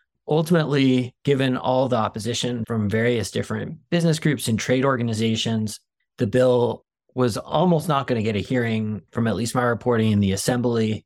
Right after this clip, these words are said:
It finally did get a last minute hearing and the bill was heard and it never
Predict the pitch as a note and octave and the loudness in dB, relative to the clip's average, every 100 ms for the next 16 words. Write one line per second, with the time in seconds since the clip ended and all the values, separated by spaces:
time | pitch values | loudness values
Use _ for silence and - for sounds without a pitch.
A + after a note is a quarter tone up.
0 | _ - A#2+ - D3 B2+ A2+ G#2 B2 C#3 | _ -4 -4 -2 -2 0 0 0 0 2
1 | C3 A#2+ A2 - A2 C3+ C#3 C#3 A#2 F#2 | 2 2 0 -2 -2 -2 -4 -6 -6 -6
2 | - A#2 A2+ A2 A2 - _ _ _ A2 | -2 0 2 2 0 -2 _ _ _ -6
3 | G#2 G2 G2+ G2+ F#2 - A2+ G#2 - C#3 | -4 -2 -2 -4 -6 -2 0 0 -2 0
4 | C#3 C3+ - C3 D3 D3 A#2+ G#2+ F#2 A#2+ | 2 2 0 0 0 0 -2 -4 -6 -4
5 | A2+ A#2 A2 A2 | -2 0 0 -4